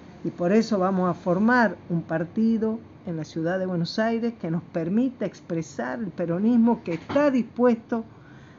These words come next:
a ofrecerle a tantos peronistas de la ciudad para que esta ciudad donde nos encontramos gente de todas las provincias, de tantos países que vienen aquí, se pueda compatibilizar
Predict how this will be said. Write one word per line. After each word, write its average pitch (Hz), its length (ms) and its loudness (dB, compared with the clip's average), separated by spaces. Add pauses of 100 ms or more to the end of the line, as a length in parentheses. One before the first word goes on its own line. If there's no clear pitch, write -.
a 196 180 -2 (460)
ofrecerle 190 680 0
a 165 60 0
tantos 320 500 -2
peronistas 180 560 -2
de 156 40 -2
la 160 100 -2
ciudad 208 400 -4 (440)
para 165 220 -4
que 226 120 -2
esta 214 220 -4
ciudad 175 220 -4
donde 165 180 -2
nos 156 200 -2 (120)
encontramos 180 680 -2 (600)
gente 311 320 0
de 226 120 2
todas 349 320 -4
las 269 120 0
provincias, 233 760 0
de 202 100 -2
tantos 311 420 -2
países 202 580 -2
que 190 160 -2
vienen 220 400 0
aquí, 233 340 -2 (340)
se - 160 -4
pueda 226 320 2
compatibilizar 180 1000 2